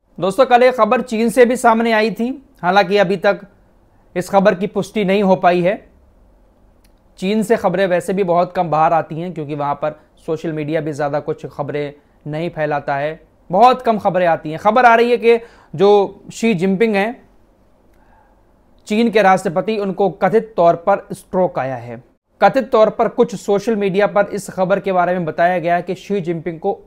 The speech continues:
स्ट्रोक आया है, हालांकि ये खबर अभी तक पूरी तरह से कन्फर्म नहीं हो पाई है। दोस्तों, अभी मैं इस रिपोर्ट को तैयार कर ही रहा हूं कि अभी-अभी इसराइल को लेकर भी अपडेट आ गया है। इसराइल के अंदर भी सारे सिस्टम खराब हो चुके हैं।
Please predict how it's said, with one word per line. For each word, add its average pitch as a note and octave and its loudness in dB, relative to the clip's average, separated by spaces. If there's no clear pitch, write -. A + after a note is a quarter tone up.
स्ट्रोक F#3 -8
आया C3 -6
है, A#2 -12
हालांकि E3+ -4
ये F3 -4
खबर E3+ -4
अभी E3+ -4
तक F#3 -8
पूरी F3+ -6
तरह D3+ -8
से F3 -10
कन्फर्म E3 -10
नहीं D#3+ -8
हो B2 -12
पाई A2+ -12
है। A2+ -18
दोस्तों, F#3+ 4
अभी A#3 6
मैं A#3 2
इस A3+ 0
रिपोर्ट A3 2
को A#3+ 0
तैयार A3 6
कर A3+ 4
ही A3+ 6
रहा A3 6
हूं A3+ 4
कि A#3+ -2
अभी-अभी A3 4
इसराइल G#3 0
को A#3+ 4
लेकर A3 2
भी A3 0
अपडेट G#3+ 2
आ G#3 8
गया G3+ 2
है। F3+ -2
इसराइल A3 2
के A#3+ 0
अंदर A3 4
भी G3+ 0
सारे A3+ 6
सिस्टम B3 0
खराब A#3 6
हो A3+ 6
चुके A3 -2
हैं। C#3 -8